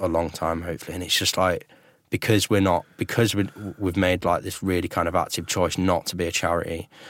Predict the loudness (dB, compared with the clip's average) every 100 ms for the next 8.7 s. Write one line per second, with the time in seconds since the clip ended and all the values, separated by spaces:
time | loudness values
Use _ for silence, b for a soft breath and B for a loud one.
0 | B B -8 -4 -2 -4 -8 _ -6 0
1 | 0 0 -2 -2 -2 -4 -4 -2 -2 -4
2 | -2 -2 0 -4 -2 -4 -2 -4 -6 -2
3 | 0 0 -2 0 -2 0 -2 0 -2 0
4 | -2 -2 -6 -10 -10 -4 -2 0 0 0
5 | -2 -4 -4 -6 -10 -6 -6 -6 -8 -8
6 | -4 -2 -2 -6 -4 -2 -2 -2 0 0
7 | -2 -6 -14 B B B -2 -2 -2 0
8 | 0 0 -4 -2 -2 -2 -6